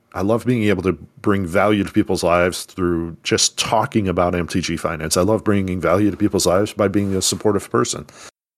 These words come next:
being able to talk with people about the hard things in their lives. I'm looking forward to this new year, and I would encourage people, if you're jumping into M T G Finance, just start with what you got.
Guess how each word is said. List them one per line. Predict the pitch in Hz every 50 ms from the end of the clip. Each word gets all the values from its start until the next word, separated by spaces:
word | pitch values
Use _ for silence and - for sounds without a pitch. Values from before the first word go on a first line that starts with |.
| _ _ _
being | - 107 101 104
able | 98 95 92
to | 90 92
talk | - 101 95 95 -
with | 117 104 -
people | - 101 95 98 95
about | 87 95 90 87
the | - 92 82
hard | 95 101 98 - -
things | 92 90 87 90 82 82
in | 82 82
their | 76 73 71
lives. | 69 69 71 - - - - - _ _ _ _ _ - - - -
I'm | 104 127 127
looking | 135 143 139 123 98
forward | - - - - 131 131 131 117 95 92 82 82 80 - -
to | - 107 101
this | 87 92 87 - 101
new | 98 98 98
year, | 92 82 87 92 98 104 101 95 - _ _ -
and | 101 95 95 92 92 92 87 - - -
I | - 110 127
would | 131 127 107
encourage | 98 92 - 110 104 90 - -
people, | - 113 104 - 104 101
if | 101 - -
you're | 104 98
jumping | 110 127 147 143 143 139 127
into | 127 127 120 123
M | 113 113
T | 110 - 110
G | 98 104 104
Finance, | - - 107 113 123 135 147 143 139 - - - - - - - _ _ _ _ _ _ _ _ _ _ _ _ -
just | - 156 -
start | - 165 143 139 87
with | 98 - -
what | 90 82 -
you | 85
got. | 82 87 92 117 - - _